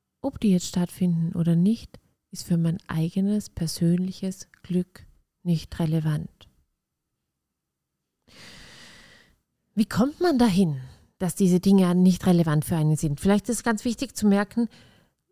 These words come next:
es gibt einen Unterschied zwischen es ist nicht relevant oder es ist wurscht.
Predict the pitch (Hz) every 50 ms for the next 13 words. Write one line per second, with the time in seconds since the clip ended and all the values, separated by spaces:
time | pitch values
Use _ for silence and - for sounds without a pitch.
0 | _ _ - 185 - - - 226 - - 226 208 - - - 262 294 294 302 254
1 | - - 214 247 226 - - 220 208 - - 208 208 196 185 214 202 - 214 202
2 | - - - 180 180 175 165 151 151 151 196 240 233 - - 202 - - 175 160
3 | 175 170 160 180 185 - - 170 170 196 220 190 151 135 - - - - - -
4 | - -